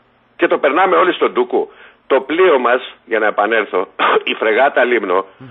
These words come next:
Speaker 1: Λίμνος, έκανε ένα πλού, έκανε ένα πλού και προχωρούσε με μικρή ταχύτητα. Όταν το προσέγγισε, η, το καμάρι των Τούρκων, με τον καλύτερο κυβερνήτη του Σαοπανό,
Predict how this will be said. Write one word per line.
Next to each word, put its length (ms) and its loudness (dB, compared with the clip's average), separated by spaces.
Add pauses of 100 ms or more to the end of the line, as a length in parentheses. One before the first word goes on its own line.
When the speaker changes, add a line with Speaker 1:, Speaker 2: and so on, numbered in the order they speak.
(260)
Speaker 1:
Λίμνος, 500 -2 (960)
έκανε 380 2
ένα 240 2
πλού, 440 0 (1080)
έκανε 400 0
ένα 220 0
πλού 360 0 (520)
και 240 0 (240)
προχωρούσε 840 0 (560)
με 140 -4
μικρή 320 -2
ταχύτητα. 600 -4
Όταν 300 -4
το 100 -4
προσέγγισε, 880 -2 (560)
η, 400 -4
το 220 -2
καμάρι 480 2
των 200 -2
Τούρκων, 440 -2 (580)
με 80 -6
τον 100 2
καλύτερο 360 2
κυβερνήτη 440 -2
του 80 -14
Σαοπανό, 720 -2